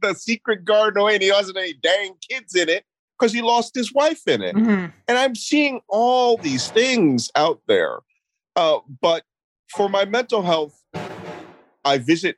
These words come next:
Speaker 1: I, I have to tell you, I visit my wife very regularly.
Speaker 2: Oh, that's nice.
Speaker 1: And, and I love visiting my wife. And I always have this feeling like I'm going on a date
Speaker 2: Right.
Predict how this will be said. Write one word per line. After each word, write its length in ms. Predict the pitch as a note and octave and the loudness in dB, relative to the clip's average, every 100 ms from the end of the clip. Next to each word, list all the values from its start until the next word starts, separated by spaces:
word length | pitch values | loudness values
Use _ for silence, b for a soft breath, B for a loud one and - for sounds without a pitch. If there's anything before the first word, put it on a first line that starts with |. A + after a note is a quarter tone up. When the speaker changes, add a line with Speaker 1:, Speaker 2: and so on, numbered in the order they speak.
| - | 0
Speaker 1:
I, 180 | C3 - | -2 0
I 80 | C3+ | 0
have 160 | C#3+ | 0
to 100 | - B2 - | -4 -20 -10
tell 100 | - | -6
you, 60 | G2 - | -4 -2
I 60 | A#2+ | 0
visit 320 | A#2 E3 - | 0 0 -2
my 140 | A#2 G#2+ | 0 2
wife 280 | G#2 G2 - | 2 0 -6
very 480 | G#2 F2 G#2+ G#2 F#2+ | -14 -2 2 2 2
regularly. 580 | E2+ D#2 C#2 G1+ G1+ - - _ | 2 0 -2 -6 -8 -16 -20 _
Speaker 2:
Oh, 160 | F#3 E3+ | -2 0
that's 320 | F3+ F3+ - | -2 -4 -8
nice. 120 | D3 | 0
Speaker 1:
And, 560 | C3+ A#2+ A#2 A2+ A2+ G#2 - | 2 4 2 0 -2 -4 -2
and 140 | B2+ | 2
I 140 | A#2 A2+ | 2 0
love 720 | A2 G#2+ A2+ A2+ A2+ A2+ F#2+ | -2 -2 2 4 4 2 -2
visiting 340 | G2+ - G2 | -10 -8 -4
my 120 | F#2 | -2
wife. 240 | F2 F2 E2 | 0 -2 -2
And 100 | A2+ | -2
I 80 | A2 | 0
always 300 | B2 D#3+ D3+ | 2 0 0
have 180 | C#3+ A#2 | -2 0
this 200 | A2 - | -4 -4
feeling 380 | B2 B2 A#2 G#2+ | -2 0 2 2
like 300 | G2+ F#2 F2+ - _ _ _ _ - | 2 2 0 -4 _ _ _ _ -2
I'm 140 | A2+ | -2
going 440 | G#2 A#2 A#2+ C3 - | 0 2 2 0 0
on 180 | A2 G2+ | 0 0
a 120 | E2+ | -4
date 560 | - - F2+ G3+ - - _ _ | -4 -2 0 -2 -8 -20 _ _
Speaker 2:
Right. 440 | G3 G3 F3 E3+ | -4 0 0 -2